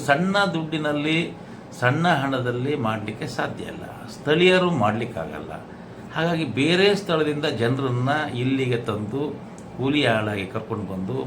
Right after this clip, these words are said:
ಮಾಡಬೇಕಂದ್ರೆ ಅದಕ್ಕೆ ಆ ಕಾಲದಲ್ಲಿ ಲಕ್ಷಾಂತರ ರೂಪಾಯಿ ಹಣ ಬೇಕು, ಈ ಕಾಲದಲ್ಲಾದ್ರೂ ಕೋಟ್ಯಾಂತರ ರೂಪಾಯಿ ಹಣ ಬೇಕು. ಈ ಹಣವನ್ನು ಯಾರು ವಿನಿಯೋಗಿಸಿದ್ರು? ಯಾಕೆ ಅವರು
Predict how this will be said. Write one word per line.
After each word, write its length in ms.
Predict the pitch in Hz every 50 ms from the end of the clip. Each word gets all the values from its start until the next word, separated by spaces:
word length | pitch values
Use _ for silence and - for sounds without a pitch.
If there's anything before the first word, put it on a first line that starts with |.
| 113 95
ಮಾಡಬೇಕಂದ್ರೆ 680 | 101 120 131 135 123 117 - - 92 87 90 101 123 143 143 - - - - - - - - - - 135
ಅದಕ್ಕೆ 340 | 127 147 - - - 170 165 - - - - 113 117
ಆ 20 | 139 147 143 - 135
ಕಾಲದಲ್ಲಿ 500 | 120 117 110 104 95 101 107 113 139 - 175 123
ಲಕ್ಷಾಂತರ 480 | 110 - - - 127 110 110 107 - 101 98 98
ರೂಪಾಯಿ 260 | 90 - 110 104 95 95
ಹಣ 80 | 98 110 110 104 107
ಬೇಕು, 240 | 110 110 110 - - - - 143
ಈ 40 | 151 151
ಕಾಲದಲ್ಲಾದ್ರೂ 480 | - 139 131 123 123 117 127 - - - - -
ಕೋಟ್ಯಾಂತರ 380 | 131 113 - 113 104 92 87 92 92
ರೂಪಾಯಿ 200 | - - 135 107 92
ಹಣ 80 | 80 82
ಬೇಕು. 240 | 76 - - - - - - - - - - - - - - - - - - - -
ಈ 20 | 196 165 123
ಹಣವನ್ನು 480 | 139 170 196 208 202 196 196 190 190 190 139 107
ಯಾರು 240 | 117 135 160 156 117 110
ವಿನಿಯೋಗಿಸಿದ್ರು? 720 | 104 104 104 98 92 85 - - - - - - - - - - - - - - - - - - - - - - - - - - - - - - - - - -
ಯಾಕೆ 400 | 131 151 165 185 202 190 - 214 196 170
ಅವರು 240 | 156 151 143 151